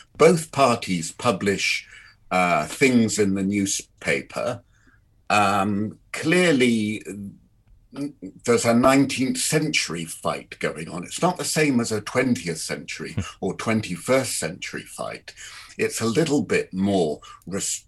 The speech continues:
restrained, but still pretty strong. And subsequently, this young chap gets a plaque up in the church, which Clark doesn't.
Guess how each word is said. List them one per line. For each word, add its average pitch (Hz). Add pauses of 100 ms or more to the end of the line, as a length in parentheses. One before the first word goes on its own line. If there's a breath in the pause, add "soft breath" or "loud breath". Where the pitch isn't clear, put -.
restrained, 85
but -
still 180
pretty 101
strong. - (1000 loud breath)
And 143 (160)
subsequently, - (240 soft breath)
this 156
young 156
chap -
gets -
a 92
plaque -
up 85
in 85
the 80
church, - (720 soft breath)
which 151
Clark 95
doesn't. 165